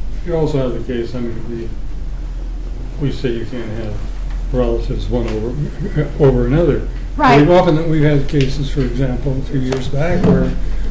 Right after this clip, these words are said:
Speaker 1: the fire, a person who became the fire chief actually married a person of staff. And so,
Speaker 2: Right.
Speaker 1: I mean, and what do you do? You're gonna fire one because of that?
Speaker 2: Right.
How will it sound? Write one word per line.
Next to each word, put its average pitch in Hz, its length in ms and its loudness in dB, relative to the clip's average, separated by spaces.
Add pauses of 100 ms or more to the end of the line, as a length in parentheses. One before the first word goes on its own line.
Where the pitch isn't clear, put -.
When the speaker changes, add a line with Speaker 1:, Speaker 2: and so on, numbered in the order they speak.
(640)
Speaker 1:
the 139 320 2 (420)
fire, 143 480 4 (120)
a - 40 -2
person 139 340 2
who 117 80 0
became 160 440 6
the 123 80 4
fire 110 320 2
chief 123 380 0 (800)
actually 131 340 4
married 127 360 4
a - 100 0
person 143 280 4
of 143 80 2
staff. - 480 2 (200)
And 135 360 6
so, 135 260 8 (380)
Speaker 2:
Right. - 500 6
Speaker 1:
I 175 60 2
mean, 143 300 8 (100)
and 143 240 6
what 165 140 8
do 170 60 8
you 160 80 8
do? 202 140 10
You're 131 120 8
gonna 131 140 4
fire 151 320 6
one 202 140 6
because 202 300 4
of 214 80 6
that? 226 180 4 (120)
Speaker 2:
Right. 233 300 2